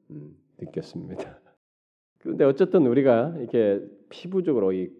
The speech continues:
자유 해방을 경험한다는 것은, 어, 이것만 생각해도 상당히 쉽지 않아요. 아, 근데 특히 이 오늘 본문을 이해하려면 옛날 노예제도를 생각해야 됩니다. 옛날 노예처럼 신분상 노예로서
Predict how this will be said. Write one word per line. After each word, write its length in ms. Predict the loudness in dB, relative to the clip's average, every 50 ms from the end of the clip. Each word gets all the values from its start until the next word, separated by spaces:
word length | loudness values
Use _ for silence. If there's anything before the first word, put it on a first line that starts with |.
| _ _ _ _ -20 -20 -20 -20 -20 -14 -8
자유 160 | -6 -6 -6
해방을 460 | -6 -6 -2 0 0 2 2 0 -2
경험한다는 600 | -2 -6 -6 -4 -4 -4 -6 -6 -6 -8 -8 -10
것은, 440 | -12 -12 -14 -12 -12 -12 -12 -14 -18 -20 -20 -20
어, 240 | -20 -18 -16 -14 -10
이것만 400 | -6 -4 -2 -2 0 -2 -2 -2
생각해도 680 | -4 -6 -6 -6 -6 -8 -10 -12 -10 -10 -10 -10 -12
상당히 400 | -8 -6 -4 -2 0 -2 -2 -4
쉽지 340 | -8 -14 -20 -16 _ -8 -8
않아요. 440 | -8 -6 -6 -6 -6 -6 -6 -10 -16 -20 _ _ _ _ _ _ _ _ _ _ _ _ _ _ _ _ _ _ _ _ _ _ _ _ _ _ _ _ _
아, 560 | -18 -16 -16 -14 -16 -16 -16 -18 -18 -20 -20 -14
근데 180 | -6 -2 -2 0
특히 560 | 0 0 -2 2 2 4 4 2 0 -2 -8 -12 -16 -12
이 80 | -8 -4
오늘 240 | -2 2 4 4 4
본문을 400 | 4 2 2 6 6 6 6 6
이해하려면 420 | 4 2 2 2 2 0 -2 -4
옛날 380 | -2 -2 0 0 0 -2 -2 -4
노예제도를 580 | -2 2 4 4 4 4 2 0 -2 -2 -6
생각해야 440 | -8 -10 -12 -14 -14 -14 -14 -14 -14
됩니다. 480 | -14 -14 -14 -16 -16 -16 -16 -20 -20 -20 _ -8
옛날 280 | -4 0 0 0 0 2
노예처럼 720 | 4 6 6 6 6 4 2 0 0 0 0 -2 -4 -6
신분상 1000 | -8 -14 -10 -4 -2 0 4 6 6 6 4 2 2 2 2 2 2 0 -2 -4 -4
노예로서 880 | -2 2 4 4 6 6 4 4 2 -2 -6 -10 -10 -10 -10 -10 -12